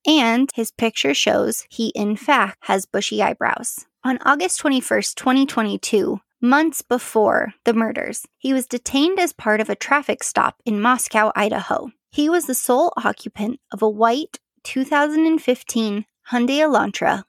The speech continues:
with Pennsylvania license plates. License plates that were going to expire on November thirtieth, twenty twenty-two.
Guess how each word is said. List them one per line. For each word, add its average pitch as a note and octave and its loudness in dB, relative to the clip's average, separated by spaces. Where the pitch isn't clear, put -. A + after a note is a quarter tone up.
with G#3+ -2
Pennsylvania B3+ 0
license G3 -2
plates. - -10
License D#4+ 0
plates - -2
that - 0
were A3 2
going A#3+ 0
to E4+ -2
expire A3 0
on A#3+ 2
November A#3 -2
thirtieth, D4 -2
twenty A#3+ -2
twenty-two. G3+ -4